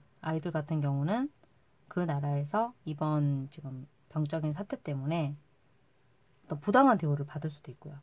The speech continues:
그래서 자식의 상황도 좀 잘 안 풀릴 수 있다는 거죠. 또 정작 이 개수일간 본인분들은 물건을 또 오늘 미리 사모으는 하루를 보낼 수 있어요. 뭐 마트를 가신다거나 아니면 인터넷에서 뭔가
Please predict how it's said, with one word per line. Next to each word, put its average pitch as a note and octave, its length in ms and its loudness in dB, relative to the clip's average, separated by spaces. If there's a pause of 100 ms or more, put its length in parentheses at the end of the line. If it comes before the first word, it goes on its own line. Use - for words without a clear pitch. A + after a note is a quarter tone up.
그래서 D3 200 -8
자식의 F#3+ 360 0
상황도 C4+ 360 6
좀 F3+ 140 0
잘 D3+ 180 -2
안 B2+ 180 -4
풀릴 A3 180 0
수 F3+ 100 -6
있다는 C#3 280 -4
거죠. C3+ 260 -14 (240)
또 D3+ 400 0 (1800)
정작 G#3+ 500 4
이 F3+ 140 0
개수일간 C#4+ 520 2
본인분들은 D3 840 2
물건을 B3 520 4
또 F#3 240 0
오늘 E3+ 380 0
미리 G#3+ 260 0
사모으는 F4 600 4
하루를 D3 300 0
보낼 D3+ 220 2
수 C#3+ 80 -8
있어요. C3 260 -10 (140)
뭐 D3+ 160 0
마트를 D3+ 460 -2
가신다거나 D3 880 0
아니면 C#3+ 300 2
인터넷에서 G3+ 920 6
뭔가 C#3+ 380 -2